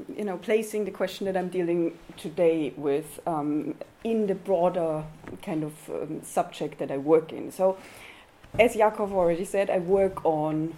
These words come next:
memory within the discipline of international relations and political science. That means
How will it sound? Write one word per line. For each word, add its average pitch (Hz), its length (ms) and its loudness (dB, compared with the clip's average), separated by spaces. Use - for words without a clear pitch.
memory 214 720 4
within 170 580 0
the 160 60 -2
discipline 160 540 -4
of 147 120 -6
international 143 520 -6
relations 143 520 -4
and 139 160 -4
political 151 440 -8
science. 185 640 -2
That 214 180 0
means 254 300 2